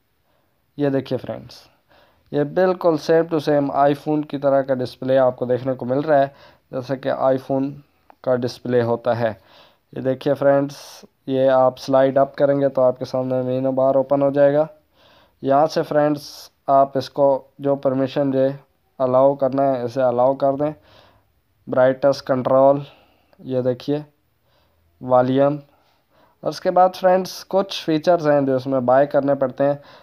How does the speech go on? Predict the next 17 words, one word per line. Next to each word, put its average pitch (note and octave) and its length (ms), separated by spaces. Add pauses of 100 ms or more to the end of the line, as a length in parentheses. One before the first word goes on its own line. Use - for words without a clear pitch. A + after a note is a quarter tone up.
(180)
ये C#3+ 140
जैसे C3+ 320
music C3+ 420
player C#3 300
है C#3 40
हमारे C3 280
पास, C3+ 500 (480)
ये B2+ 140
देखिए B2 400 (600)
two E3+ 140
eighty F3 260
rupees D#3 440 (340)
per C3+ 100 (120)
lifetime। B2+ 600 (460)
तो C#3 40
ये D#3 160
friends E3 580